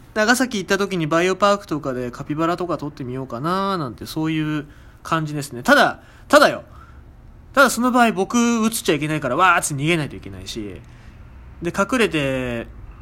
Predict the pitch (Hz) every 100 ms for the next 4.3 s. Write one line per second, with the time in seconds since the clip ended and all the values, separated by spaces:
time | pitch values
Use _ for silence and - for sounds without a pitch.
0 | - - - - 175 139 - - 185 208
1 | 202 175 156 101 82 - - - - -
2 | - - - - - - - 190 180 175
3 | 165 156 156 - - 220 160 202 208 208
4 | 190 185 165